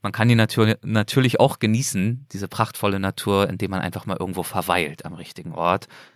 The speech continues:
Zum Beispiel in einer schönen Hängematte, mitten im Blätterdach und den Geräuschen lauscht und schaut, was da so los ist. Deswegen ein schönes Beispiel genau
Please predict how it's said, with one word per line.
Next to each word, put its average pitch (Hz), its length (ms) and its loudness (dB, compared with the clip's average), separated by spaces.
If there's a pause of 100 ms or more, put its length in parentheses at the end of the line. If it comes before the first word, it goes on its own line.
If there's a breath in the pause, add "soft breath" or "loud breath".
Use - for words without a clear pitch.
(160 loud breath)
Zum - 120 -8
Beispiel 104 260 2
in 98 60 -2
einer 90 60 0
schönen 95 200 -6
Hängematte, 95 640 0
mitten 95 240 -4
im 87 100 -4
Blätterdach 85 720 -4
und 82 420 -8 (100)
den 101 140 0
Geräuschen 95 440 4
lauscht 87 440 2
und 87 160 -8
schaut, - 300 -2
was 82 100 -10
da 82 140 -8
so 85 100 -10
los 78 240 -10
ist. - 200 -14
Deswegen 80 380 -10
ein 80 40 -10
schönes 80 320 -6
Beispiel 82 460 -6
genau 90 600 2